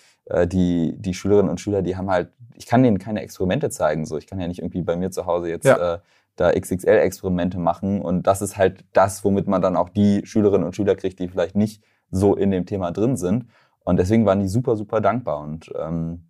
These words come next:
Speaker 1: deswegen, glaub ich, war das, also auch so persönlich einfach eins der coolen,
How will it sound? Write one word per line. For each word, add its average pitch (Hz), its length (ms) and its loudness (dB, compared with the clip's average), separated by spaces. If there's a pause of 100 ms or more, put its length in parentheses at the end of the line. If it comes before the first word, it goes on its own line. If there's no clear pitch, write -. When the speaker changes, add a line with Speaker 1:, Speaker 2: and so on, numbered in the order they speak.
(120)
Speaker 1:
deswegen, 90 340 0
glaub 82 180 0
ich, 101 80 -10
war 92 120 -4
das, - 460 -10
also 92 300 2 (440)
auch 98 100 2
so 101 120 4
persönlich 107 560 4
einfach 82 240 -2
eins 85 240 -4
der 85 120 0
coolen, 80 600 -2